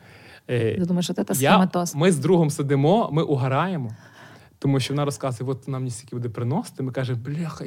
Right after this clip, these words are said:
Speaker 1: що ти розказуєш? Ти, ну, типу, ти
Speaker 2: Потім
Speaker 1: тратиш".
Speaker 2: скажеш мені, хто це, і, мені кажется, я должна вспомнити. І ви тоді
Speaker 1: Е,
Speaker 2: всіх клієнтів по іменам
Speaker 1: ти,
Speaker 2: знаєте.
Speaker 1: типа, ти тратиш, е, в, там, в, в, в тиждень,
Speaker 2: Тиждень.
Speaker 1: е, там,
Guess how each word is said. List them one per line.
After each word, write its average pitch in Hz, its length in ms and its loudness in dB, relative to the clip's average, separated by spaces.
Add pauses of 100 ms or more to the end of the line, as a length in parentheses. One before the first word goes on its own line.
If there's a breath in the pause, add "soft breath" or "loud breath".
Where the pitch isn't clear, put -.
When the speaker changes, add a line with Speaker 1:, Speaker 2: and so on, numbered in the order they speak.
(220)
Speaker 1:
що - 180 -12
ти 285 80 -2
розказуєш? 233 560 0
Ти, - 200 -18
ну, 170 120 2
типу, 139 220 -4
ти 113 60 -10
Speaker 2:
Потім 175 160 2
Speaker 1:
тратиш". 180 380 6
Speaker 2:
скажеш 202 280 2
мені, 202 120 2
хто 254 260 0
це, 208 120 0
і, 180 40 0
мені 185 140 -2
кажется, 202 220 -6
я 185 40 -6
должна 190 240 -4
вспомнити. 160 440 -10
І 175 40 -10
ви 180 60 -6
тоді 147 120 2
Speaker 1:
Е, 147 120 6
Speaker 2:
всіх 214 180 -2
клієнтів 190 320 -6
по - 160 -8
іменам 180 260 -2
Speaker 1:
ти, 170 60 -8
Speaker 2:
знаєте. 180 260 4
Speaker 1:
типа, 170 360 2
ти 151 180 -2
тратиш, 170 600 2
е, 143 840 0
в, 127 100 -8
там, 127 260 -2
в, 123 200 -6 (240)
в, 123 200 -10 (180)
в - 80 -20
тиждень, 156 520 2
Speaker 2:
Тиждень. - 40 -4
Speaker 1:
е, 127 180 -6
там, 127 360 -4